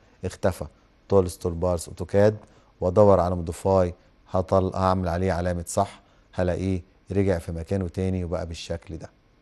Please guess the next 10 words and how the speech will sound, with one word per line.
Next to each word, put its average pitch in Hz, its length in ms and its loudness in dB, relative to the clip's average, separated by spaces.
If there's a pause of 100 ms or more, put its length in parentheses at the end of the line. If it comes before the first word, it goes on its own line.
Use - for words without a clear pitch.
(440)
يبقى 95 220 0
أنا 107 260 4
أقدر 117 320 4 (320)
أشتغل، 107 560 2
أقدر 101 400 4
أخفي 110 340 0
وأظهر 90 400 0 (340)
الشريط 101 420 0 (120)
بالوضعيات 92 800 2 (420)
المختلفة 113 760 6